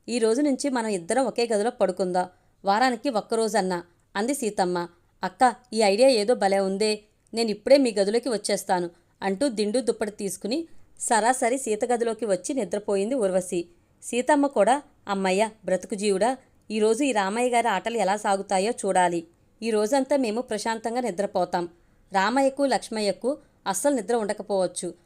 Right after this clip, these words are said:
అని నవ్వుకుంటూ తాను కూడా వెళ్ళి ఊర్వశి పక్కన నిద్రపోయింది. నిజంగానే రాత్రి అయ్యేపాటికి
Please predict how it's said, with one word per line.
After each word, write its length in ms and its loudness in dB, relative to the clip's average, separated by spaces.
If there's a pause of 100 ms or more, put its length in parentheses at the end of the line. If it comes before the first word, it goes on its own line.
(160)
అని 140 -2
నవ్వుకుంటూ 580 0
తాను 340 0
కూడా 200 0
వెళ్ళి 300 -2
ఊర్వశి 380 -4
పక్కన 320 -4
నిద్రపోయింది. 760 -4 (380)
నిజంగానే 540 2
రాత్రి 320 0
అయ్యేపాటికి 760 -2